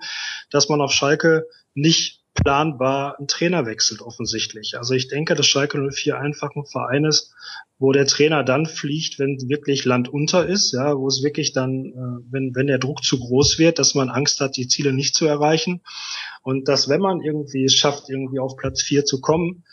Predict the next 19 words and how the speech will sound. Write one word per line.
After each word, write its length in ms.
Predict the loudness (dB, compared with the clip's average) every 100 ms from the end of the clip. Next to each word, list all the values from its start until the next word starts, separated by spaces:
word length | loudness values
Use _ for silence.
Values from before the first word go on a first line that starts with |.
| -20 -18 -8
ähm, 400 | -4 -2 -4 -8 -14 _
um 220 | 0 2
da 160 | 2 4
irgendwie 400 | 2 2 0 0
den 160 | 2 0
Fuß 360 | 0 0 2
in 80 | 2
die 80 | 2
Champions 460 | 2 2 2 0 0
League 160 | -4
zu 160 | -6 -6
kriegen, 340 | -2 0 0
um 200 | -2 -2
an 100 | 0
das 220 | 2 2
große 320 | 2 0 0 2
Geld 260 | 0 0
zu 100 | -2
kommen, 380 | -2 -2 -2 -6